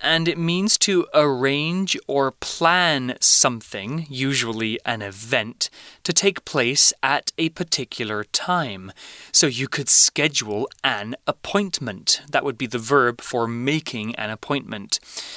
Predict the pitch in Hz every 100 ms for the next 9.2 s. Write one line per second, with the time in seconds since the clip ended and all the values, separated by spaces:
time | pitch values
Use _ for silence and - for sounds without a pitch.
0 | - - - 202 - 208 196 214 196 208
1 | 180 196 185 - - 156 165 160 135 135
2 | 139 135 - - 139 135 - 156 147 -
3 | 180 - 147 143 - - 170 190 165 190
4 | 214 - 175 185 175 165 - - 151 131
5 | 135 127 127 139 190 - 110 117 175 -
6 | - - - - 185 - 185 - - 185
7 | 170 165 185 185 _ - 190 220 196 -
8 | 123 127 135 123 127 120 - 135 131 208
9 | 139 -